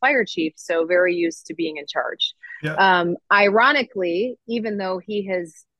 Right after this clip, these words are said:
Speaker 1: fully gone into crawl spaces his whole life and put out fires and saved people, he is incredibly claustrophobic. So, um,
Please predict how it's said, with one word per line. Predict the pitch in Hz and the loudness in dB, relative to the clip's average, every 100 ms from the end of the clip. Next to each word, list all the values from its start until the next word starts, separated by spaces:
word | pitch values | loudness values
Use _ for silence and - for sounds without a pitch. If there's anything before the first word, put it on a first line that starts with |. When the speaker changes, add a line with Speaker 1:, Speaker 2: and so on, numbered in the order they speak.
| _ _ - | _ _ 2
Speaker 1:
fully | 240 226 214 | 2 4 2
gone | 196 185 185 | 0 -4 -4
into | 180 185 202 175 | -6 -4 -2 -2
crawl | - 202 208 | 0 0 0
spaces | - 180 165 - 185 | -2 -6 -4 -6 -6
his | 180 165 | -6 -4
whole | 180 180 | -2 2
life | 165 185 196 | 4 2 0
and | - 175 165 156 | -6 -4 -4 -6
put | - 202 | -2 2
out | 180 - | 2 0
fires | 170 165 185 | 2 2 2
and | 165 | -2
saved | - 240 254 | 0 0 0
people, | - 151 160 160 - _ _ | -6 -6 -4 -6 -8 _ _
he | - 240 | 0 2
is | 220 | 2
incredibly | 196 - 226 208 202 190 180 _ | 0 -2 0 2 2 -2 -6 _
claustrophobic. | 202 170 - 147 156 135 - - _ _ _ _ | -2 -2 -4 -12 -8 -8 -12 -16 _ _ _ _
So, | - - 226 202 190 185 - | -8 2 4 6 2 -2 -4
um, | 185 175 170 | -6 -6 -8